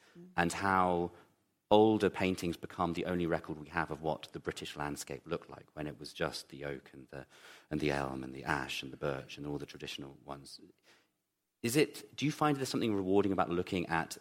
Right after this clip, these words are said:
Speaker 2: historical paintings and the new importance that they have? It's a,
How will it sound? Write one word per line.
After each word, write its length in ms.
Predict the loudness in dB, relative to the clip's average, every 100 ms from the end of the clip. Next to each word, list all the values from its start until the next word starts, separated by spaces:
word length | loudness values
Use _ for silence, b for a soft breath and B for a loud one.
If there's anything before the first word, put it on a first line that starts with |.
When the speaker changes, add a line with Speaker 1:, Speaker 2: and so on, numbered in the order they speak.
| -14
Speaker 2:
historical 400 | -6 -2 -2 -2
paintings 480 | -4 -6 -6 -8 -8
and 220 | -10 -4
the 160 | -4
new 320 | -2 0 2 2
importance 540 | 2 -2 -2 -6 -12
that 100 | -10
they 80 | -8
have? 420 | -6 -6 -8 -20 _ _ _ _ _ _ _ _ _ _ _ _ _ _ _ _ _ _ _ -2
It's 80 |
a, 40 | 2